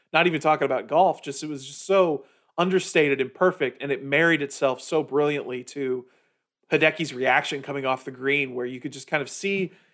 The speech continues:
sometimes you don't need words, right? You don't need a big flashy reaction. We love it from time to time, but you could see it in his face, like, the weight of it just kind of falling on him, what he had just accomplished. And I just thought that that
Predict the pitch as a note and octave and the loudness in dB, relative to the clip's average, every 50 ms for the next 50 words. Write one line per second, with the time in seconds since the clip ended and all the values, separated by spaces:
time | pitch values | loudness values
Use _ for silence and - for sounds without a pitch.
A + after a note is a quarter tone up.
0 | _ - - A3+ A3+ C4+ C#4 A3 G3+ B3+ A#3 A#3 A3 G#3 G3+ F#3 D3 C3+ D#3 E3+ | _ -8 -6 0 2 2 2 2 2 0 -2 -2 -2 -2 -4 -4 -2 -2 0 0
1 | E3 C#3+ C3 - - C#3 C3+ C#3+ D#3 C3 C#3 D#3 D#3 D3 D3+ D3+ C#3 C3+ A#2+ C#3+ | 0 -2 -4 -6 -4 -2 0 0 -2 -2 -6 -8 -8 -8 -8 -8 -8 -8 -6 -8
2 | C#3 C#3 - - C#3+ C#3 C3 C#3+ C#3 - D#3+ C3+ B2+ B2+ C#3 D3+ F3 F#3 F3+ - | -8 -8 -10 -8 -6 -4 -4 -4 -6 -8 -10 -12 -12 -8 -4 -2 -2 -2 -2 -4
3 | D3+ C3 B2 B2+ C#3 C#3 D3+ E3+ G3 - D#3+ B2+ - - _ - B2+ A#2 - B2+ | -10 -12 -10 -10 -6 0 2 2 2 2 0 -6 -8 -12 _ -16 -14 -12 -10 -10
4 | A#2+ A#2 A#2 A#2 - B2 A#2+ A#2+ A#2 A#2+ A#2+ _ _ _ _ _ _ _ - C#3+ | -10 -10 -12 -16 -12 -10 -8 -8 -8 -8 -12 _ _ _ _ _ _ _ 2 2
5 | C#3 C3 - - - _ _ _ _ _ _ _ _ _ _ D3+ C#3 - - E3+ | 4 4 2 -2 -10 _ _ _ _ _ _ _ _ _ _ -16 -12 -8 -8 -6
6 | - - - A#3+ B3 C4+ A3+ F3 C3+ B2 - - - - F#3 G#3+ - - - - | -6 -4 -2 0 0 2 2 2 0 -2 -6 -4 0 2 2 2 2 0 -4 -10
7 | - C#3+ - - D3+ C3+ C3+ B2+ C#3 E3 F#3 F3+ E3 D3+ B2+ C3+ B2+ - - - | -10 -10 -6 -4 -6 -6 -4 -2 0 2 2 2 2 0 0 -2 -2 -6 -6 -10
8 | C#3 B2+ - - - D3 C#3 B2+ B2 A#2 - _ _ _ _ _ _ _ _ _ | -12 -12 -12 -8 -4 -4 -4 -4 -6 -10 -12 _ _ _ _ _ _ _ _ _
9 | _ - F3 F3 F3+ F3+ F3 D#3+ C#3 C3 B2 A#2 A#2 A#2 A#2+ B2+ C#3 C#3 C3+ C3+ | _ 4 6 6 6 6 4 2 -2 -4 -6 -6 -8 -10 -10 -8 -8 -6 -6 -8
10 | C3 D3 D3+ D3 - C#3+ - - C#3+ D#3+ E3 - B2 A2+ - - - B2 B2 C#3+ | -8 -10 -10 -12 -12 -18 -12 -6 -4 -4 -4 -4 -6 -14 -16 -16 -12 -6 -4 -4
11 | D3 C#3+ C#3 - - - C#3+ C3+ C3+ A2+ A#2 C3 C3 D3 C#3+ C#3 C3 - | -4 -6 -8 -10 -4 0 0 0 0 -2 -6 -10 -6 -2 -2 -2 -2 -4